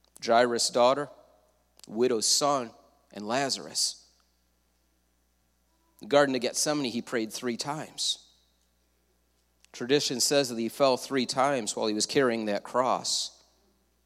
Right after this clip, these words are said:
He was one of the three that were there. The sign that was above his head was written in three languages, Hebrew, Greek, and Latin. He was placed on that cross at the third hour of the day. At the ninth hour of the day, which would be three P M, he gave up the ghost.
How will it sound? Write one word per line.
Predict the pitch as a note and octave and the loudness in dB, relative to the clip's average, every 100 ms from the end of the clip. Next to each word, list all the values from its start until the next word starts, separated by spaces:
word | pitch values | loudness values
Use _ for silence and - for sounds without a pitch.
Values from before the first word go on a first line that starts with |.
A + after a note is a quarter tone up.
| _ _ _ _ _ _ _ _ | _ _ _ _ _ _ _ _
He | A2+ | -4
was | A2 | -2
one | A2+ C3 | 0 0
of | A2+ | 0
the | G2+ | -4
three | G2+ - C3 A#2+ | -6 -4 -2 -2
that | G#2+ | -4
were | G2 G2 | -8 -6
there. | A2+ A2+ E2 - _ _ _ _ _ _ _ _ - | -4 -4 -6 -14 _ _ _ _ _ _ _ _ -2
The | B2 | 4
sign | - D#3+ D#3+ | 8 8 6
that | C#3+ | 2
was | B2+ | 0
above | C3+ C#3+ C#3 | 2 2 2
his | B2 | 0
head | C#3 D#3 A#2+ | 2 2 2
was | A2+ | 0
written | A#2+ C3 B2+ | 0 -2 -2
in | G#2+ | -6
three | - C3+ | -4 -2
languages, | A#2 B2+ C#3 G#2+ G2+ G#2+ | 2 2 2 -4 -6 -6
Hebrew, | - C3+ A#2+ A#2+ | -2 -2 0 -2
Greek, | A#2 C3 A2+ | -2 -4 -4
and | G#2+ G2+ | -4 -2
Latin. | C3 B2 A2 G2+ _ _ _ _ _ _ _ _ _ - | -2 -2 -6 -16 _ _ _ _ _ _ _ _ _ -4
He | |
was | A#2+ | -4
placed | - D3 D3 - | 2 4 6 4
on | B2 | 2
that | A2+ - | 2 0
cross | C#3+ C#3 A#2+ G2+ | 4 6 4 0
at | |
the | G#2 | -4
third | - A#2+ A#2 | 0 4 6
hour | A2+ G#2+ | 6 6
of | G2+ | 4
the | F#2+ | 0
day. | F#2 A#2+ G2+ | 2 2 2
At | |
the | G#2 | -2
ninth | A2 C3+ C#3 A2+ | 0 0 2 0
hour | G#2+ | 2
of | G2+ | 0
the | G#2+ | -2
day, | G2 A2 | -2 -2
which | A#2 G#2 | -2 -6
would | A2+ | -4
be | A2+ | -4
three | - B2+ A#2 | -4 -2 -2
P | - A#2 | 0 2
M, | A#2+ | 2
he | G#2+ | 0
gave | G#2 G2+ | -2 -2
up | F2+ - | -2 -4
the | |
ghost. | G2 G#2+ F#2 - | -2 -2 -2 -4